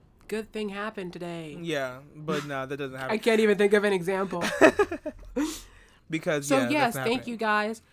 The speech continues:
Speaker 1: so much for listening. I absolutely love it when people refer to me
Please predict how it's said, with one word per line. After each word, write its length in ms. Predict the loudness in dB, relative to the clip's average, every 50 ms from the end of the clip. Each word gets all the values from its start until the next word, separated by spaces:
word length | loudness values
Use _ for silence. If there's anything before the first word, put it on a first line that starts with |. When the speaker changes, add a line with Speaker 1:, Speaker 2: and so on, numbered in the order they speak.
| _ _ -20 -20
Speaker 1:
so 340 | -20 -16 -10 -6 -4 -4 -4
much 220 | -4 -4 -6 -8 -8
for 120 | -8 -8
listening. 760 | -6 -6 -8 -8 -8 -8 -8 -6 -6 -6 -8 -8 -10 -12 -14 _ _ _ _ _ _ _ _ _ _ _ _ _
I 300 | -4 -2 -2 -2 -4 -4 -6
absolutely 560 | -6 -6 -6 -6 -6 -6 -4 -4 -4 -4 -6
love 340 | -6 -8 -8 -8 -8 -8 -10
it 140 | -10 -10 -10
when 260 | -12 -10 -10 -10 -10 -10
people 480 | -10 -12 -12 -12 -12 -12 -12 -12 -16 -18 _ _
refer 1040 | -20 -18 -16 -16 -16 -16 -18 _ _ -14 -12 -12 -10 -10 -10 -10 -12 -12 -12 -14 -16 -18 _ _ _ _ _ _ _ _ _ _ _ _ -18
to 140 | -12 -10 -8
me 440 | -6 -6 -6 -6 -6 -8 -10 -12